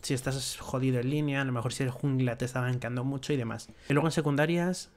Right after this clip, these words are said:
roba almas de Mejai, botas jonias de lucidez para tener los enfriamientos de hechicero invocador antes, y Morellón Nomicon por si el equipo enemigo tiene mucha curación, o sea, o tienen un support que cura mucho. Fizz es débil contra estos campeones,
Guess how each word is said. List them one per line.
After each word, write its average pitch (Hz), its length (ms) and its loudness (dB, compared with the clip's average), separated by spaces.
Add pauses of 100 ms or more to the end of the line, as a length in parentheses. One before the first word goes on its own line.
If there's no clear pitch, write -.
(120)
roba 123 260 0
almas 135 260 2
de 131 100 2
Mejai, 131 420 0
botas 151 380 4
jonias 143 320 2
de 127 100 2
lucidez 135 460 0
para 123 240 -2
tener 127 400 0
los 127 340 0
enfriamientos 127 500 0
de 127 60 0
hechicero 123 340 -4
invocador 123 460 -2
antes, 147 340 -2 (280)
y 165 180 6
Morellón 131 520 4
Nomicon 127 540 2
por 135 140 -2
si 156 100 2
el 147 60 4
equipo 147 220 0
enemigo 131 360 0
tiene 127 160 -2
mucha 120 220 -4
curación, 123 560 -4
o 123 80 -6
sea, 123 160 -4
o 117 120 -2
tienen 123 240 -2
un 123 60 -4
support 123 280 -4
que 120 100 -2
cura 123 180 -4
mucho. 123 320 -4
Fizz 170 140 4
es 165 160 8
débil 156 300 4
contra 127 240 0
estos 127 240 -2
campeones, 147 580 -2